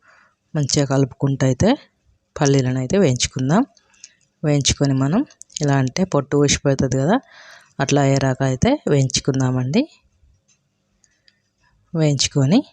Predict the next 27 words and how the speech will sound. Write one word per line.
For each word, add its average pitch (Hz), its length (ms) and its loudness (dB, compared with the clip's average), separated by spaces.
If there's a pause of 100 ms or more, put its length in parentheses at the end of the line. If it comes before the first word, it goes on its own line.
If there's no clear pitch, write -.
(240)
ఇప్పుడైతే 139 440 0
వీటిని 143 320 2 (720)
దింపేసుకొని 139 640 0 (1300)
పౌడర్ 139 360 2
పట్టుకుందాం 135 560 -4
మనం. 165 180 -2 (420)
కొద్దిగా 135 380 2
బరకగా 131 360 0 (120)
అయితే 226 200 0 (760)
పౌడర్ 139 320 2
పట్టుకొని 147 420 -6
పక్కన 131 280 -4
పెట్టుకుందాం. 131 480 -4
ఇప్పుడు 147 200 -4
వేరొక 131 360 0
బౌల్ 135 220 2
అయితే 135 200 -2
తీసుకుందాం. 131 480 -4 (140)
తీసుకొని - 460 -4
దాంట్లోకి 131 420 -2 (580)
మనం 147 220 2
ముందుగా 139 360 0
చేసి 135 240 0
పెట్టుకున్న 135 300 -4 (120)
కొబ్బరి 131 340 -2
తురుము 131 280 0
అయితే 185 200 2